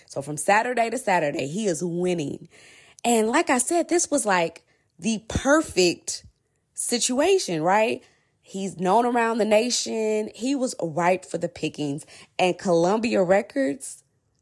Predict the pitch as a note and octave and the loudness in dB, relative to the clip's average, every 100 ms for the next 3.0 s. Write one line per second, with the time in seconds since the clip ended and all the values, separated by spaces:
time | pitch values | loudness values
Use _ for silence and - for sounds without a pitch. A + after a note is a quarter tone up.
0 | - F3 G3 F#3+ C#3 C3+ - F3+ F#3+ F3 | -8 -2 2 4 4 -2 2 2 4 2
1 | D#3+ D#3 - D3 - C3 C#3+ D3 - - | 0 -4 -6 -6 -8 -8 -10 -12 -16 -18
2 | - - - - - - C#4 B3 C4+ | -20 -20 -20 -20 -10 2 4 4 2